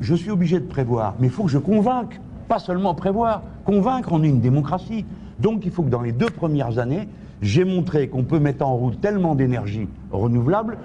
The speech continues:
que ça remplace une ou deux centrales. C'est ça que je dois faire. Alors comment je fais ? À la française. Qu'est-ce que tu veux ? Alors là, pour le coup, ça va être l'État. Je vais expliquer, voilà, où sont les champs où on peut mettre les éoliennes en mer.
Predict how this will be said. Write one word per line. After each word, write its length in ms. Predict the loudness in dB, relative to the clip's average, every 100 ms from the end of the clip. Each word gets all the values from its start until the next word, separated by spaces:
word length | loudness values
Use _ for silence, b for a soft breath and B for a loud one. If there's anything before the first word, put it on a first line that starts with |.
| B -2
que 80 |
ça 160 | 0 0
remplace 480 | -2 0 0 0 0
une 140 | 2 4
ou 20 |
deux 160 | 4 2
centrales. 460 | 0 -2 -2 -4 -6 -6
C'est 100 | -2
ça 220 | 2 2
que 60 | 2
je 40 |
dois 160 | 0 -2
faire. 260 | -2 -4 -4
Alors 160 | -4
comment 220 | -4 -6
je 80 | -6
fais ? 180 | -10 -12 B B
À 80 | -2
la 80 | -2
française. 560 | -2 0 0 0 -2 -6 -4
Qu'est-ce 140 | -2
que 60 | -2
tu 140 | -2
veux ? 120 | -2
Alors 120 | 0 -2
là, 80 |
pour 160 | -2 -4
le 60 | -2
coup, 140 | -2
ça 120 | -2
va 100 | -2
être 120 | -2 -2
l'État. 400 | 0 -2 -2 -8 B B B B
Je 100 | 2
vais 80 | 2
expliquer, 540 | 0 -4 0 0 0
voilà, 280 | -2 -2 0
où 120 | 0 2
sont 180 | 2
les 100 | 2
champs 240 | 2 0 0
où 140 | 0
on 60 | 0
peut 160 | 0
mettre 180 | 0 0
les 160 | -2 2
éoliennes 360 | 2 2 0
en 100 | 0
mer. 240 | -2 -4